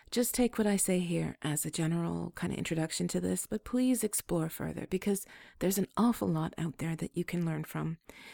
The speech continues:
It's good advice, it's funny, it's lighthearted.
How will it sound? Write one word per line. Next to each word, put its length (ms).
It's 140
good 180
advice, 580
it's 160
funny, 560
it's 380
lighthearted. 580